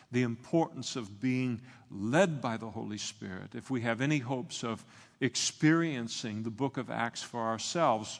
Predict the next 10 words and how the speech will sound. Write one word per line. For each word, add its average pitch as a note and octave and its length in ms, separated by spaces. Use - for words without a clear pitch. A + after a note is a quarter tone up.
which C#3+ 260
is C#3 160
the C#3+ 120
desire A#2+ 580
of B2+ 140
the C3 80
Holy B2 300
Spirit A#2+ 480
for, A#2+ 380
uh, B2+ 160